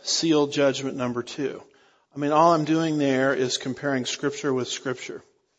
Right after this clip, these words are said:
I mean, the first thing I'm noticing is Ezekiel thirty-eight describes a time of God's blazing wrath.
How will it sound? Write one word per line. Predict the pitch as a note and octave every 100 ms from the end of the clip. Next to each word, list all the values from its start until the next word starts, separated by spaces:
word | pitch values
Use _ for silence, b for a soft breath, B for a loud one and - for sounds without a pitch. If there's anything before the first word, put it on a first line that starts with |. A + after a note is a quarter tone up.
| _ _ _ _ _ - b b
I |
mean, | C#3+ C#3+
the |
first | C#3 G#3+ G#3+
thing | F#3+ F3+
I'm | D#3+ D3
noticing | D#3 E3 E3 - C#3 C#3 C#3
is | C#3+ B2+ C3+ C3+
Ezekiel | C#3+ C3+ E3 - D3+
thirty-eight | - D#3 C#3+ C#3+ C#3+ C#3+ C#3
describes | C3+ - - C3+ C#3 C3+
a | B2+
time | - C#3 C3+
of | B2
God's | C3 B2+ B2
blazing | - B2+ C3 C#3+ D3 D3 C3+
wrath. | B2+ B2+ C3+ B2+ D3+ -